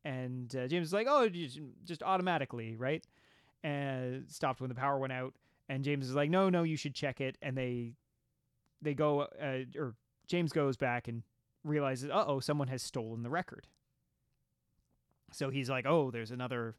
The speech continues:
there's another reptile around," type of thing. And, uh, as they're hanging up, the, uh, the Trent mother,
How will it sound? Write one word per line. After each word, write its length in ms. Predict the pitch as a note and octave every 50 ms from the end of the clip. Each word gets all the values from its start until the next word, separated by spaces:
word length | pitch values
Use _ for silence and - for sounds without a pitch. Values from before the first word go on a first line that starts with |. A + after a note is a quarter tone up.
| _ _
there's 160 | - C#3 A#2+
another 260 | C3+ D3 D3+ C3+ B2 A#2+
reptile 500 | C#3 D#3 - - B2+ A2+ A#2+ A2 G#2 G#2+
around," 320 | G#2+ A2 G#2+ G#2+ A2 A#2 -
type 160 | B2 B2 -
of 60 | B2 A#2
thing. 200 | C3 B2+ C3 - - _ _ _ _ _ _ _ _ _ _ _ _ -
And, 480 | D3+ C#3 C#3 C3+ C3+ C3+ C3+ C3 A#2+ C#3+
uh, 180 | C#3 B2+ B2+ -
as 200 | - F3 G3+ F3+
they're 120 | F#3+ F#3+
hanging 320 | E3 D#3+ F3 E3+ D#3+ D3+ D#3+
up, 220 | D#3 C3 B2+ - _ _ _ _ _ _ _ _ _ _ _ -
the, 380 | C3+ C3+ D3 C#3+ C#3 C#3 C#3
uh, 300 | C3+ C3+ C3+ C3+ C3+ C3+ C#3 - - A#2 A2+ - - - - G#3 B3+ G3 C3+ C3 E3+ C#3 -
the 120 | C#3+ C#3 - _ _
Trent 240 | - - D#3 D#3 D#3+
mother, 340 | D3 C3+ C#3 C3+ C3 B2